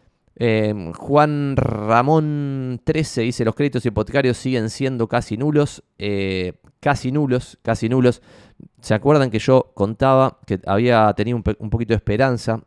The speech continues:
al momento de calcular un poquito el mercado? Porque decía, "Che, en de inmobiliarios hemos visto créditos hipotecarios", cosa que no se veía hace muchísimo, muchísimo tiempo. Sin embargo, eh, salió el dato ahora de cantidad de créditos hipotecarios que lo estoy buscando para compartírtelo,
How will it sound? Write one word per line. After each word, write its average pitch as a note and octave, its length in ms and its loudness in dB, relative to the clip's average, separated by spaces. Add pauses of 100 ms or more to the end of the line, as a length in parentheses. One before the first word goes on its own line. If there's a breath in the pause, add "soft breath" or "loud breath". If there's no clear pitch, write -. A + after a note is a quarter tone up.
al F#2+ 160 -2
momento G2+ 920 -2 (120)
de F#2+ 140 -10
calcular G2+ 420 -2
un G2 60 -4
poquito G#2 220 -2
el G2 60 2
mercado? G#2 340 2
Porque G2+ 160 -2
decía, G#2 280 -2
"Che, G2 280 0
en F#2+ 100 -6
de F#2+ 80 -2
inmobiliarios G#2+ 540 0
hemos G#2 200 0
visto A#2 320 2
créditos G2+ 380 -4
hipotecarios", G#2+ 640 -6 (360 soft breath)
cosa A2 260 -6
que F#2+ 80 -4
no A2 80 -4
se G#2 140 -2
veía A2 380 0
hace F#2 280 -6
muchísimo, G#2 680 -8
muchísimo G2 520 -10
tiempo. B2 440 -4 (880 soft breath)
Sin G#2 240 -4
embargo, A#2 540 4 (440 soft breath)
eh, F#2+ 280 0
salió F#2+ 320 0
el A2 100 0
dato - 420 0
ahora F#2+ 440 2
de F2+ 220 -4
cantidad F#2 380 -4
de G#2+ 80 0
créditos G2 320 -2
hipotecarios G2 460 -2
que E2+ 80 -4
lo E2+ 60 -2
estoy - 160 -4
buscando G2+ 400 0
para F#2 160 -4
compartírtelo, G2 840 0